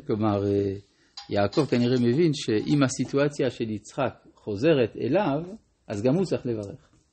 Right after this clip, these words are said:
כן, עכשיו, יצחק, היו לו שני תאומים לברך. וגם פה, יעקב, יש לו שני תאומים לברך. כן, זה ממש דומה. סביר מאוד שאפרים ומנשה,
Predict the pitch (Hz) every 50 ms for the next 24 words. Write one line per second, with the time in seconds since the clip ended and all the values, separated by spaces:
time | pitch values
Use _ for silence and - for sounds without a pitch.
0 | _ _ _ _ _ _ _ _ _ _ _ _ _ _ _ _ - - 92 90
1 | - - 107 - 120 101 - - - 110 113 - - - 196 180 151 151 170 175
2 | - - - _ _ _ _ _ _ _ _ - - 104 113 120 123 127 143 147
3 | 147 147 147 151 - - _ _ _ _ _ _ _ _ _ - - - - 143
4 | 151 151 - 156 151 143 143 165 185 165 131 120 113 107 104 98 95 - - -
5 | _ _ _ _ _ _ _ _ _ _ _ _ _ _ _ _ _ _ _ _
6 | _ _ _ _ - - - 101 120 131 139 135 202 180 123 98 98 104 107 117
7 | 120 117 - - 185 165 131 110 113 123 127 123 - - 147 139 135 135 - -
8 | - - 143 135 135 143 135 127 131 135 123 120 120 123 123 123 127 123 104 -
9 | - - - - - - - - - - - 123 123 117 107 104 104 113 123 120
10 | - 131 131 131 139 127 107 - - - - - - - - - - - - -
11 | - - - - - - 117 110 147 165 160 147 143 143 156 151 139 139 147 147
12 | 143 - - 123 113 - - 139 143 147 139 127 123 120 113 110 - -